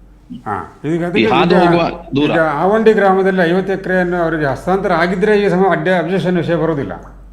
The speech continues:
Speaker 2: ಅಬ್ಜೆಕ್ಷನ್ ವಿಷಯ ಬರುದಿಲ್ಲ, ಅದನ್ನ ಹೈಡ್ ಮಾಡ್ತಾ ಇದ್ದಾರೆ ಅಂತ ನನ್ನ ಒಂದು ಒಪಿನಿಯನ್. ಯಾಕೆ ಅಂತ ಹೇಳಿದ್ರೆ ನನ್ನ ಹತ್ರ ಸ್ಕೆಚ್ ಇದೆ,
Speaker 1: ಹ್ಮ್.
Speaker 2: ಆವಂಡಿ ಗ್ರಾಮದ ಸ್ಕೆಚ್, ಐವತ್ತು ಎಕರೆಯ, ಆ, ನಮ್ಮ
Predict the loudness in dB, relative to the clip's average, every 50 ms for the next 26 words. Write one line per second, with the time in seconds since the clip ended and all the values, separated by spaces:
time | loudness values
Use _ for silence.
0 | -20 -20 -20 -20 -20 -20 -20 -20 -20 -14 -6 -4 -2 -2 0 0 0 0 0 0
1 | 0 0 0 0 0 2 2 2 2 2 0 0 0 0 0 0 0 2 2 0
2 | 0 0 0 0 0 0 0 -2 -2 -2 -4 -4 -2 -2 -2 0 0 0 0 0
3 | 0 0 0 0 0 0 0 0 0 0 0 0 0 0 0 -2 -2 0 0 0
4 | 2 2 2 0 0 0 0 -2 -2 -2 -2 -2 -2 -4 -4 -4 -2 0 0 0
5 | 0 -2 -4 -4 -4 -2 0 0 0 0 0 2 2 2 2 0 0 0 0 0
6 | 0 0 -2 -2 -2 -4 -4 -4 -2 -2 0 0 2 2 2 2 0 -2 -2 -4
7 | -4 -2 -2 -2 -2 -2 -4 -6 -12 -18 -16 -16 -10 -4 -2 0 0 0 0 0
8 | -2 -2 -2 0 0 2 2 0 0 0 0 2 2 2 2